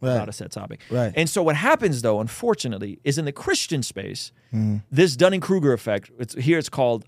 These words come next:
Speaker 2: peak of Mount Stupid.
Speaker 1: Yep.
Speaker 2: Right? So when you, when you think you know more than you know, but
Speaker 1: You
Speaker 2: you
Speaker 1: get
Speaker 2: don't
Speaker 1: high
Speaker 2: really
Speaker 1: on
Speaker 2: know,
Speaker 1: knowledge. Yeah.
Speaker 2: right? Is, um, what happens is we call this being on fire.
Speaker 1: Mm-hmm.
Speaker 2: So people get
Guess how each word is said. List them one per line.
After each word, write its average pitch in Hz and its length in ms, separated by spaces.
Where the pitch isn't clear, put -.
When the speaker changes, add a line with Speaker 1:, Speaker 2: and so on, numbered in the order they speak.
Speaker 2:
peak 165 360
of 127 120
Mount 120 300
Stupid. - 480
Speaker 1:
Yep. 127 340
Speaker 2:
Right? 123 260
So 143 120
when 139 100
you, 135 280
when 131 120
you 127 160
think 208 380
you 196 80
know 170 180
more 156 220
than 143 160
you 143 100
know, 120 180
but 113 100
Speaker 1:
You 120 80
Speaker 2:
you 117 100
Speaker 1:
get 110 60
Speaker 2:
don't 123 100
Speaker 1:
high 127 140
Speaker 2:
really 120 100
Speaker 1:
on 117 60
Speaker 2:
know, 117 100
Speaker 1:
knowledge. 123 460
Yeah. 110 100
Speaker 2:
right? 110 140
Is, 156 440
um, 127 520
what 143 160
happens 170 460
is 120 240
we 175 300
call 170 360
this 131 580
being 131 420
on 127 260
fire. 107 440
Speaker 1:
Mm-hmm. 120 300
Speaker 2:
So 143 160
people 180 300
get 151 200